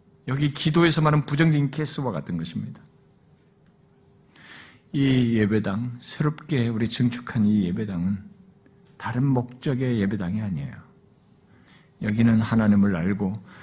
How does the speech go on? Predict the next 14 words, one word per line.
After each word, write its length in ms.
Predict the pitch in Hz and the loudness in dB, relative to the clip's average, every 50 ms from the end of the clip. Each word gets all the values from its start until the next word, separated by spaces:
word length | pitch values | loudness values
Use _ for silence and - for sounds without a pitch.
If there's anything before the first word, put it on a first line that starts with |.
| - - - | -20 -20 -12
그와 240 | - - 110 104 101 | -4 -2 0 0 2
온전한 580 | 101 104 107 120 120 139 127 123 123 123 123 120 | 2 4 4 4 4 2 2 2 2 2 0 0
관계를 500 | - 113 120 127 123 117 120 120 117 - | 0 0 2 2 2 2 0 -2 -2 -4
갖도록 680 | - - - - - - - 113 110 110 113 120 - - - - - - _ _ _ _ _ _ _ _ - _ _ _ _ _ _ _ - _ _ _ _ _ _ _ | -6 -10 -12 -14 -12 -6 -4 -2 -2 -2 -4 -4 -6 -12 -20 -20 -20 -20 _ _ _ _ _ _ _ _ -20 _ _ _ _ _ _ _ -20 _ _ _ _ _ _ _
가르치고 800 | - - - - 110 104 - - - - - - 104 107 120 120 - - - _ _ _ _ - - - - - - _ | -14 -12 -8 -6 -6 -4 -4 -4 -6 -6 -6 -8 -8 -8 -8 -10 -14 -20 -20 _ _ _ _ -20 -20 -20 -20 -20 -20 _
그것을 520 | _ - - 131 135 135 131 - 123 117 - | _ -2 0 2 2 2 2 2 0 -2 -2
구하는, 540 | - - 139 123 120 120 120 117 120 123 120 | -4 -4 0 2 4 4 4 4 4 2 0
기도하는 580 | - - - 135 131 127 120 120 117 113 113 | -2 2 2 4 4 6 6 6 4 4 2
장소이고 840 | - - 110 107 104 104 - - 104 95 95 101 98 98 101 117 117 - - - - - - - - - - - - | 2 0 0 0 0 0 0 -2 -4 -4 -4 -6 -6 -8 -8 -8 -10 -12 -16 -20 -20 -20 -20 -20 -20 -20 -20 -12 -6
그걸, 440 | - - 135 147 151 156 151 151 | -2 4 6 8 8 6 6 2
그것을 680 | - - - 147 156 151 135 156 151 151 151 156 170 - - - - - - - | -2 2 6 8 8 8 8 8 8 8 8 6 2 -4 -10 -18 -20 -20 -14 0
선포하는 760 | - - - 185 196 196 190 - 190 175 170 160 156 147 135 127 | 0 8 12 12 12 12 10 6 8 8 10 10 10 10 10 10
예배 320 | 131 143 135 135 123 113 | 10 10 8 8 4 4
장소이고 760 | 110 90 95 104 113 107 - - 110 104 104 107 - - 120 | 2 0 0 2 0 0 0 -4 -4 -4 -6 -6 -6 -8 -10